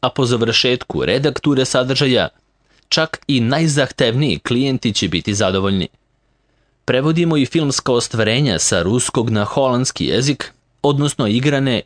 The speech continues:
i dokumentarne, kao i animirane i crtane filmove, ali i sve vrste emisija,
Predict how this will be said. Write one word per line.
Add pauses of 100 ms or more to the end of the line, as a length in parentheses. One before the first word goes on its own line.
i
dokumentarne, (420)
kao
i
animirane
i
crtane
filmove, (480)
ali
i
sve
vrste
emisija,